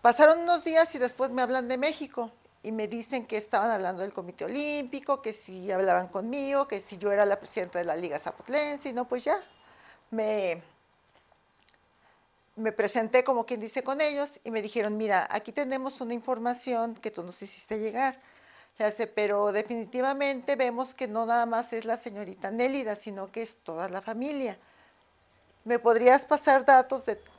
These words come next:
de las participaciones de la familia?". Y pues yo no me las sabía y no les quería, eh, preguntar porque de todos, yo soy la que nada más iba, jugaba y,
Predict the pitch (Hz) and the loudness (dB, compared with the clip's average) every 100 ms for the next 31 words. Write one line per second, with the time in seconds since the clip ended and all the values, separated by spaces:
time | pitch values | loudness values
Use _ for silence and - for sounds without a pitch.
0 | - - _ _ - 220 214 214 220 233 | -20 -20 _ _ -6 0 0 0 -4 -6
1 | 240 233 254 233 262 269 262 269 247 254 | 0 2 2 -2 -2 0 0 -2 -2 -2
2 | 254 247 214 214 214 226 277 311 311 320 | -2 0 0 2 2 2 2 2 4 4
3 | 302 311 277 294 - - - - 254 247 | 2 0 -2 -2 -6 -20 -20 -10 -4 0
4 | 254 277 - 311 285 277 277 269 - 247 | 2 2 0 -2 4 4 4 0 2 4
5 | 226 - 277 285 285 262 277 262 262 - | 4 4 4 4 4 6 6 4 0 0
6 | 233 220 202 165 180 - - 185 226 226 | -6 -4 -4 -8 -12 -18 -20 4 6 10
7 | 294 381 480 480 - 254 254 285 285 294 | 10 12 8 6 -2 -2 2 6 6 4
8 | 262 269 285 285 294 - 277 294 285 277 | 6 8 8 6 4 0 0 4 4 4
9 | 254 277 302 294 262 226 202 | 4 4 4 2 -2 -6 -12